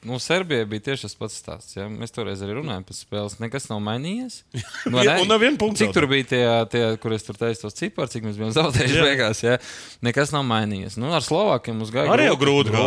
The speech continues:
Speaker 1: Grūti gāja, jā. Viņiem arī sastāvs jaudīgāks bija. Nu, tur kaut kas bišķiņ paķēra tās beigas, ja? Un, nu, mums vajadzēja vinēt, nu, būsim godīgi, ja? Slovāks mājās vajadzēja vinēt. Nu, pareizi saka, es domāju, tā pirmā spēle ar Beļģiju,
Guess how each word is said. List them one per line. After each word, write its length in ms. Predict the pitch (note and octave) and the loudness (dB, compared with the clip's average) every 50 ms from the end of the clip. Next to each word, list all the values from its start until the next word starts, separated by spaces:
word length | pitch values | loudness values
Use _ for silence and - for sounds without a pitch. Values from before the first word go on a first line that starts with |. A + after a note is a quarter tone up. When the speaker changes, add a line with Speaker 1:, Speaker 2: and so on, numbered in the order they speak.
| C#3 | 4
Speaker 1:
Grūti 160 | C3+ A#2+ A2 G#2+ G#2+ | 2 0 -2 -4 -2
gāja, 260 | G#2+ G#2+ G#2 G#2 G#2 G#2+ | -2 -2 -2 -2 -2 -2
jā. 100 | A2 G#2+ A2+ | -2 -2 -2
Viņiem 240 | B2 A#2+ A#2+ A2+ G#2+ | -2 -4 -4 -4 -4
arī 100 | G#2+ G#2+ | -6 -6
sastāvs 400 | - - D3 C#3 - A2 G#2+ - B2 | -4 -6 -6 -6 -4 -8 -8 -4 -2
jaudīgāks 500 | C3+ D#3 E3 D#3+ D#3 C#3+ C#3 C3 A#2+ A#2 | -2 0 0 0 -2 0 0 -2 -2 -4
bija. 160 | A#2 A#2+ A#2+ - - - - - - - _ - | -6 -6 -8 -8 -10 -16 -18 -18 -18 -18 _ -12
Nu, 80 | A2+ | -8
tur 220 | - - G3+ G#3 - | 0 0 0 2 2
kaut 160 | F#3+ E3+ D3 | 0 0 0
kas 160 | C#3 A#2+ - B2 A#2+ A#2 A2+ | -2 -4 -4 -6 -10 -12 -12
bišķiņ 400 | G#2+ A2+ C3+ C#3 - C#3 A#2 G#2 B2 | -6 -6 -4 -4 -4 -4 -4 -2 0
paķēra 400 | A#2 B2 - - A#2 G#2+ - - - | -2 -2 0 -2 -4 -4 -2 -4 -6
tās 100 | G2+ G2 | -6 -6
beigas, 480 | F#2+ G2 A2 B2 C#3 C#3+ C3 A#2+ - - | -4 -2 0 0 0 0 -2 -4 -6 -4
ja? 160 | A2 A2 A2 | -4 -2 -2
Un, 240 | A2 A2 G#2+ G#2+ G#2 G2 G#2 | -2 -2 -4 -4 -6 -6 -6
nu, 160 | B2+ C#3+ C3 | -6 -4 -2
mums 240 | C3+ D#3 D#3 - C#3+ | 0 -2 0 2 2
vajadzēja 320 | C#3+ C#3+ A#2 G#2+ G2+ G2+ | 2 2 2 0 -2 -2
vinēt, 320 | A2 A#2+ B2 G#2+ E2 - | -4 -4 -6 -6 -8 -10
nu, 160 | - G2 G2+ G2 F#2+ | -10 -10 -10 -10 -10
būsim 240 | F#2+ - - F#2+ F#2 | -12 -12 -12 -10 -8
godīgi, 400 | A#2 C3+ A#2+ F#2 F2+ F2 F#2+ G2 | -8 -8 -8 -8 -10 -10 -10 -10
ja? 80 | G2 - | -12 -10
Slovāks 400 | - G2 F#2+ F#2+ F#2 F2+ - - | -8 -8 -8 -8 -10 -12 -12 -10
mājās 400 | G2 G2+ G#2 G#2 G2 F#2 - A#2+ | -8 -8 -6 -6 -8 -8 -8 -8
vajadzēja 320 | A#2+ A2 F#2+ F#2+ F#2+ G2 | -8 -8 -8 -8 -8 -6
vinēt. 320 | G2+ G#2 G2 F2+ - _ - - - - - - - - - _ | -6 -6 -8 -8 -10 _ -20 -20 -20 -20 -20 -20 -20 -20 -20 _
Nu, 240 | - G#2 G#2 A2 B2 B2+ - | -8 -6 -4 -4 -4 -2 -2
pareizi 320 | E3+ F3 F3+ E3+ C#3+ - | 0 0 2 0 0 -2
saka, 320 | - - F#3 F#3+ F3+ - C3 | -2 0 0 0 0 -4 -8
es 60 | A2+ | -6
domāju, 240 | B2 C3+ C3 B2 G#2+ | -6 -4 -4 -4 -4
tā 80 | A2 G#2+ | -4 -6
pirmā 300 | - C3+ C3+ C#3 B2+ A2 | -4 -4 -4 -4 -4 -6
spēle 380 | G#2 - - A#2+ C3 C3 B2 G#2+ | -6 -4 -2 -2 0 0 0 -2
ar 20 | |
Beļģiju, 600 | G2 G#2+ A2+ B2 C#3 D3+ D3+ D3 C#3+ C3 B2+ A#2+ | -2 0 0 0 0 0 -2 -4 -2 -2 -2 -4